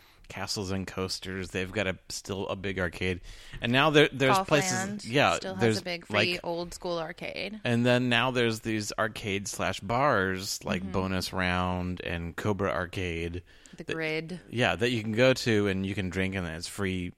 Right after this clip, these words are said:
Speaker 1: But, yeah, I, the thing is, what I recommend is not just, like, play a couple of games. Like, force yourself to be there longer than an hour, and you're
Speaker 2: Mm-hmm.
Speaker 1: kind of forced, like, "Well, okay," and actually play one game for, you know, like, ten, twenty minutes,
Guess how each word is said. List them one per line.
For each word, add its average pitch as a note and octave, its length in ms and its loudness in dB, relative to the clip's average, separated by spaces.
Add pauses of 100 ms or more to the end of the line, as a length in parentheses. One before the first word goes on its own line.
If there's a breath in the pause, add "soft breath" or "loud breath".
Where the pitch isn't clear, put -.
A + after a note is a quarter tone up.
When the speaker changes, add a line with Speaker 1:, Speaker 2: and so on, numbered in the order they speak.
(140)
Speaker 1:
But, C3 180 0 (220)
yeah, D3 400 2
I, C3+ 100 -2
the A#2+ 220 0
thing G#3+ 180 4
is, C#3+ 300 0 (560 loud breath)
what C#3+ 200 2
I D3 120 10
recommend C3+ 560 4
is G2+ 180 0
not C3 260 0
just, - 340 -2
like, F#2+ 260 0 (160)
play A#2 220 0
a G#2 40 2
couple G2+ 320 -4
of F2 140 -6
games. A2 420 0
Like, F#2 260 -4 (200)
force D#3 280 0
yourself C3 320 0
to A2+ 80 -2
be A2+ 180 2
there G#2 260 4
longer G2 340 2
than F#2 180 -4
an F2 120 -4
hour, A#2 460 -2
and G#2 220 -4
you're G2 120 -2
Speaker 2:
Mm-hmm. F#3 60 -8
Speaker 1:
kind G2+ 120 -2
of F#2 60 -6
forced, G2 360 -2
like, E2+ 240 -8
"Well, G2 260 -2
okay," F2 360 -4 (440 loud breath)
and A#2 140 0
actually A2 420 2
play G#2+ 460 2
one G2 440 0
game G2+ 420 0
for, F#2 640 -2
you E3+ 120 -2
know, G2+ 120 2
like, A2+ 220 -2
ten, A#2+ 380 -2
twenty A2 300 2
minutes, A#2 560 -2